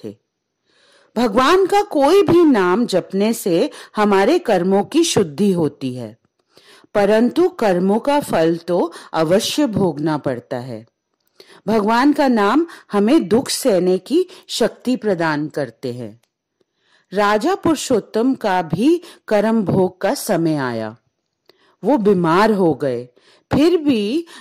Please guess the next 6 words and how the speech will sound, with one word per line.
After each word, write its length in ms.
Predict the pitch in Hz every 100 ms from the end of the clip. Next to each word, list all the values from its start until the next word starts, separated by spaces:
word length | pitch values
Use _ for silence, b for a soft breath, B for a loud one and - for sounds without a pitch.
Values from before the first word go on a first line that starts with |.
| -
राजा 460 | 196 190 180 233 339
कृष्ण 540 | - 220 233 - 311
का 220 | 320 294
नाम 360 | 247 156 175 254
जपते 500 | 180 160 - 170 156
रहे। 380 | 143 135 120